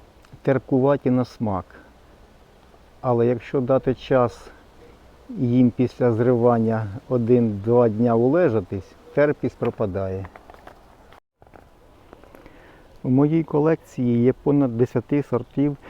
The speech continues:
цієї чудової культури. Самі ранні серед всіх — це сорт старокиївський. Він солодкий, м'ясистий, в нього відсутня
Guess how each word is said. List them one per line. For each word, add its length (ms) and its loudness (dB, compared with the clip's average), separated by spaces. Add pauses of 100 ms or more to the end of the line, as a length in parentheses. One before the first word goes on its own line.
(280)
цієї 420 2
чудової 500 2
культури. 540 -6 (540)
Самі 400 2
ранні 340 6
серед 320 -2
всіх — 300 -4 (120)
це 80 -4
сорт 280 -2
старокиївський. 960 -2 (680)
Він 180 2
солодкий, 880 2
м'ясистий, 920 0 (540)
в 140 -2
нього 280 4
відсутня 720 -2